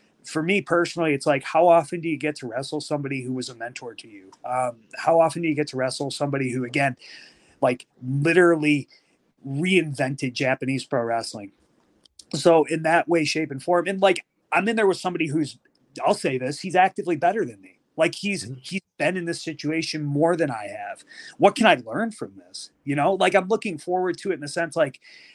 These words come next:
Speaker 1: I'm going in there and I'm, like, again, the underdog, right? Like, I was against Aldis, I was against Macklin, I am here too. Like, he could easily beat me. He could easily take this belt back to New Japan. Like, Impact and New Japan have a working agreement. This is not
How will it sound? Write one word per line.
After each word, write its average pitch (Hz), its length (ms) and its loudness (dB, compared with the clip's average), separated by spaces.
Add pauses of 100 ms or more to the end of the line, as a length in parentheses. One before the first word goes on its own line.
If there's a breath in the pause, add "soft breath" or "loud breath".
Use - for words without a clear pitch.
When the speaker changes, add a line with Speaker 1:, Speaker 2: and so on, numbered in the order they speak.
(120)
Speaker 1:
I'm 214 180 4
going 190 280 4
in 156 160 -2
there 151 300 2
and 131 300 -8 (360)
I'm, 160 380 -2 (600)
like, 180 320 0
again, 147 420 2
the 143 100 0
underdog, 110 560 -6
right? 143 240 0
Like, 160 160 6
I 170 60 8
was 175 200 2
against 170 260 -6
Aldis, 143 360 -4
I - 20 -4
was 170 160 -2
against 156 240 -6
Macklin, 139 500 -6
I 156 140 -4
am 175 160 -2
here 131 220 -14
too. 233 320 0 (480 loud breath)
Like, 147 140 -4
he 254 180 4
could 254 140 2
easily 202 520 2
beat 175 240 -6
me. 95 300 -14
He 196 160 -2
could 170 140 2
easily 175 540 4
take 170 360 2
this 151 260 0
belt - 340 4 (200)
back 160 280 4
to 170 120 -6
New 165 140 -10
Japan. 143 480 -6
Like, - 180 -8
Impact 220 340 2
and 170 80 -6
New 175 120 -8
Japan 165 320 -6
have 160 180 0
a - 20 -2
working 160 380 -4
agreement. 156 420 -8
This 175 160 -4
is 170 160 -2
not 143 520 -4